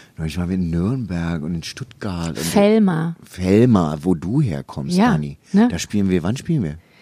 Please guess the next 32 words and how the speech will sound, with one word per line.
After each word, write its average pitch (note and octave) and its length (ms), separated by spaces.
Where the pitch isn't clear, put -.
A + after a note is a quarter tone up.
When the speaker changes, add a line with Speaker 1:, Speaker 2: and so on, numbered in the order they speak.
Speaker 2:
Im G#3+ 260
August, G3 500
ich F#3 120
hab's - 220
gegoogelt. F#3+ 540
Speaker 1:
An C#3 120
einem C#3 220
Sonntag? D3 680
Speaker 2:
Genau. - 140
<laughs> - 80
An A3+ 120
einem A3 200
Sonntag B3+ 320
immer. A#3+ 100
<laughs> - 200
Ja, G#3+ 200
aber A#3 240
weißt E4 160
du - 60
Speaker 1:
Ja, - 60
Speaker 2:
was? E4 240
Von - 120
Speaker 1:
was B3+ 160
denn? B3 80
Speaker 2:
wegen B3 140
D A#3 100
D G#3 140
R, A#3 240
ne? A#3 180
Speaker 1:
Ja. B2+ 240
Speaker 2:
Man G3+ 100
hat, A3 140